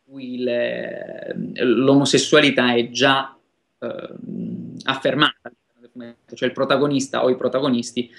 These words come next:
sono apertamente omosessuali, transgender, bisessuali, eccetera.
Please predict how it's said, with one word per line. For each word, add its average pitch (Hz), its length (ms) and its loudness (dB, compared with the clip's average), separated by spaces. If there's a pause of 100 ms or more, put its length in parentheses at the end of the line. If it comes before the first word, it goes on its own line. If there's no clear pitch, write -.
(140)
sono 127 180 0
apertamente 117 480 0
omosessuali, 113 880 -2
transgender, 113 840 -4
bisessuali, 113 640 -4
eccetera. - 560 -8